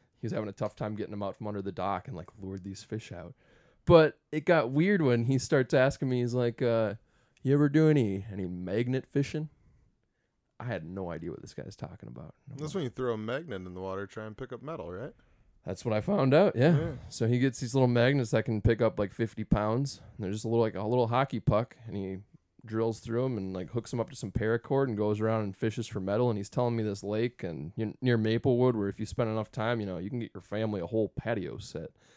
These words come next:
Speaker 1: the bottom of this <laughs> lake. And, uh, he, uh, I'm like, I'm kinda flabbergasted at this point. He's telling me stories about how there was this one lake not too far away where, like, seven cars got pulled out of, and I'm like, "Man, that's, that's really crazy. Like, I gotta check that out." And he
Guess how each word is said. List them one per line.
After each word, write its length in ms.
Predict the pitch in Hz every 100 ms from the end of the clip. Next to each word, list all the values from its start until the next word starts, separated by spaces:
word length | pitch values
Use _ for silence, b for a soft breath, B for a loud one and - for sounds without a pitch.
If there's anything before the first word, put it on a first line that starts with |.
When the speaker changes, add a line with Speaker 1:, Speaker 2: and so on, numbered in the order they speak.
| b b -
Speaker 1:
the 80 | -
bottom 240 | 92 95
of 80 | 92
this 160 | 98 -
<laughs> 160 | 214 139
lake. 140 | 107 - -
And, 220 | 151 175
uh, 320 | 107 180 104 - B B B B B
he, 240 | - 151 139
uh, 160 | 120
I'm 100 | 113
like, 180 | 113 110 - - -
I'm 180 | 135 170 _
kinda 220 | 214 170
flabbergasted 680 | 104 139 175 254 113 107 107
at 40 | 104
this 80 |
point. 220 | - 123 110
He's 100 | 113
telling 220 | 151 131
me 60 |
stories 360 | 123 - 131 131
about 240 | 120 120
how 260 | 113 110 104 95
there 160 | 101
was 140 | 110 104
this 120 | 101
one 280 | 107 120 120
lake 340 | 117 117 - - _ _ -
not 180 | 117 107
too 140 | 127
far 200 | 113 123
away 180 | 117 120
where, 80 | 120
like, 160 | 87
seven 360 | - - 113 107
cars 400 | - 113 120 113
got 220 | 120 113
pulled 260 | - 120 117
out 240 | 117 120
of, 340 | 120 120 120 110
and 260 | 92 90 - b b b b b b _ _
I'm 160 | - 101
like, 220 | 107 -
"Man, 280 | 151 214 123
that's, 280 | 160 -
that's 320 | - 135 196 139
really 220 | 123 110
crazy. 440 | - 160 208 151
Like, 100 | 110
I 80 | 131
gotta 160 | 160 117
check 260 | - 139
that 180 | - 110
out." 240 | 143 175 110
And 120 | 104
he 240 | 107 101